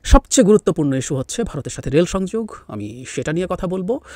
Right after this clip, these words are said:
কিন্তু আরও দুটো ইস্যু নিয়ে আমি একটু কথা বলতে চাই, তারপর ওটা নিয়ে কথা বলবো। এ দুটো আমার কাছে ইম্পর্টেন্ট মনে হয়।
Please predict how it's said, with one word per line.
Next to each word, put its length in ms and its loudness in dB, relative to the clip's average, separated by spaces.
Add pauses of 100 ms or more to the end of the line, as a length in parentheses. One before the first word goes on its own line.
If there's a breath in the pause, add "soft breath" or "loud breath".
(140 loud breath)
কিন্তু 180 6
আরও 220 12
দুটো 180 10
ইস্যু 180 10
নিয়ে 100 6
আমি 80 2
একটু 140 -4
কথা 180 -4
বলতে 220 -6
চাই, 120 -2
তারপর 360 -4
ওটা 160 -8
নিয়ে 160 -10
কথা 180 -8
বলবো। 240 -6
এ 80 4
দুটো 200 6
আমার 160 6
কাছে 160 -2
ইম্পর্টেন্ট 420 -2
মনে 120 -10
হয়। 180 -8